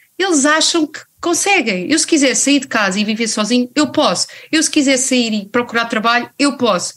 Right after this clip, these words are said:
Eu, se quiser achar que vou ser, eh, influencer, fotógrafo, modelo, não é? Eu vou. Tem uma abertura de espírito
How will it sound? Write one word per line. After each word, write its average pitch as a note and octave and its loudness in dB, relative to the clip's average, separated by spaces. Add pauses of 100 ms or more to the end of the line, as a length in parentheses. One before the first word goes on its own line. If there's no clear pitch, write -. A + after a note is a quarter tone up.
Eu, C4+ 0
se - -4
quiser B3 2 (340)
achar B3 0
que A3 -12
vou A#3+ 2
ser, A#3+ -2
eh, F#3 -4 (260)
influencer, C4 2
fotógrafo, A#3+ -2
modelo, A#3+ 2
não A#3+ -2
é? C#4+ 0 (260)
Eu C#4+ 2
vou. G#3+ -2 (640)
Tem D4 2
uma D4+ 4
abertura D#4 2
de B3 -4
espírito C#4 0